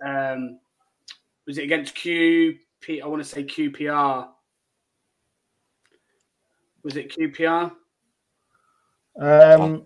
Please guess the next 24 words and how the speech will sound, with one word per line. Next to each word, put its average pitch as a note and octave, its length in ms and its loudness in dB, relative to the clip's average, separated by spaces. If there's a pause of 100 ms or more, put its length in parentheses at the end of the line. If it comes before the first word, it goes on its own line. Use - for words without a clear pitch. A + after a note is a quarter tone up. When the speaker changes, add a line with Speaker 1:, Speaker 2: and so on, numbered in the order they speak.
Speaker 2:
I D3+ 120 -6
th-, - 200 -20
I D3 100 -4
think F3 200 -4
their D3 120 4
goal C#3+ 260 6
came C3+ 280 -4
from B2 160 -8
our A#2+ 160 -4
left, B2+ 280 -4
though, A2 100 -10
didn't A#2+ 240 -8
it? G#2+ 180 -14
<sighs> - 100 -20
I B2 480 -16
don't, E3 140 -4
I D#3+ 200 2
Speaker 1:
No, - 40 -10
Speaker 2:
can't B2+ 220 -2 (260)
Speaker 1:
'cause, E3+ 200 -6
no, F3 160 2
he E3 100 -2
did G#3 180 0
it, G#3 160 4